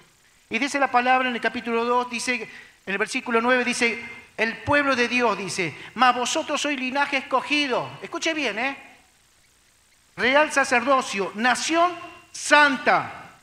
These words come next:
pueblo adquirido por Dios, para que anunciéis las virtudes de aquel que os llamó de las tinieblas a su luz admirable". No lo digo yo, simplemente lo dice Dios,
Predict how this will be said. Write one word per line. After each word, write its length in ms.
pueblo 300
adquirido 540
por 160
Dios, 340
para 260
que 160
anunciéis 1200
las 240
virtudes 480
de 80
aquel 320
que 100
os 160
llamó 460
de 100
las 160
tinieblas 600
a 100
su 180
luz 340
admirable". 840
No 160
lo 120
digo 180
yo, 320
simplemente 760
lo 180
dice 280
Dios, 460